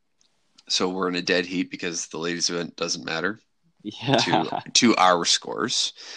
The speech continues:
Speaker 1: Um, in the dance event, we had, uh, Chalk and Bates, Carrera Ponomarenko,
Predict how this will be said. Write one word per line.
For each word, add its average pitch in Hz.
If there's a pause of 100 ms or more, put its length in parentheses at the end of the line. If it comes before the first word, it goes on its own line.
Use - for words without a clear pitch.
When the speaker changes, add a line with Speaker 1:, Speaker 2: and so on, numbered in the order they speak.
(320)
Speaker 1:
Um, 85 (360)
in 92
the 87
dance 101
event, 90
we 90
had, 85 (580)
uh, 85 (400)
Chalk 90
and 92
Bates, -
Carrera 85
Ponomarenko, 85